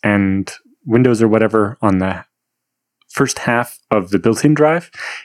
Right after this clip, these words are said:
Then the second drive would be a mirror of your FreeBSD pool, uh, which you would still be able to import to get your home directory on your Linux and your other O S. So yes, that's a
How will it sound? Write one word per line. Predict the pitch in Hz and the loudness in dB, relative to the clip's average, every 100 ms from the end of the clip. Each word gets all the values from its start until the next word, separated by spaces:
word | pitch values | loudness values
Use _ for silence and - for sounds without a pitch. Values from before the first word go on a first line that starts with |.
| - | -6
Then | 107 98 | -2 0
the | 90 | 0
second | - 139 110 | -2 0 0
drive | 101 101 98 90 | 2 2 2 0
would | 104 92 | 0 2
be | 104 | 2
a | |
mirror | 92 117 113 104 - | 2 2 2 0 0
of | 107 101 92 | 0 0 0
your | 98 92 | 2 2
FreeBSD | - - 131 117 95 - 110 104 98 _ _ - | 0 0 2 2 2 2 4 4 0 _ _ 0
pool, | 120 101 92 90 - - _ - | 2 4 2 0 -12 -20 _ -4
uh, | 95 90 | 0 2
which | 95 - | 0 2
you | |
would | 101 - | 2 2
still | 127 | 2
be | 110 | 2
able | 104 95 | 2 2
to | 107 | 0
import | 113 98 - 160 - - - | -2 0 0 0 -2 -12 -4
to | 113 | 0
get | 113 | 0
your | 101 | 0
home | 165 170 | 2 2
directory | 110 90 107 95 - - _ - | 0 0 0 0 -2 -18 _ -2
on | 101 98 | 0 0
your | 95 | 0
Linux | 90 92 92 - - - | 0 0 0 -2 -8 -6
and | 85 87 | -4 -2
your | 87 85 82 - _ _ - | 0 0 0 -8 _ _ -6
other | 107 98 | -2 0
O | 90 | 0
S. | - - - _ _ _ _ _ _ _ - | -2 -10 -16 _ _ _ _ _ _ _ 0
So | 202 | 0
yes, | 220 | 0
that's | - 95 | -2 -2
a | 87 82 | -2 -4